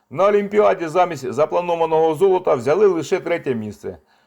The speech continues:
що було сприйнято у С Р С Р на всіх рівнях як провал. Якщо Лобановський ще міг виправдати виліт у чвертьфіналі Євро сімдесят шість,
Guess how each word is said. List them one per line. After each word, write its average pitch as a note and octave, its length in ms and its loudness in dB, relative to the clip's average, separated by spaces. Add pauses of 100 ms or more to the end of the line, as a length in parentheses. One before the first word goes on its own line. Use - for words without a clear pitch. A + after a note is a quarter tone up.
що G3 160 2
було F#3+ 260 2
сприйнято E3 500 -2
у D3+ 200 -2
С D3+ 160 -2
Р D#3+ 60 0
С E3 200 -2
Р F#3+ 160 2
на E3+ 120 0
всіх D#3+ 320 -8
рівнях D#3 460 -4
як D3+ 360 0
провал. G2+ 540 -4 (1160)
Якщо A3 340 2
Лобановський G#3+ 720 2
ще F3+ 160 -4
міг G3+ 280 -4
виправдати D3+ 800 0
виліт E3 460 -4
у D3 140 -6
чвертьфіналі D3+ 680 -2
Євро D3+ 280 0
сімдесят D3+ 500 -2
шість, D3+ 420 -10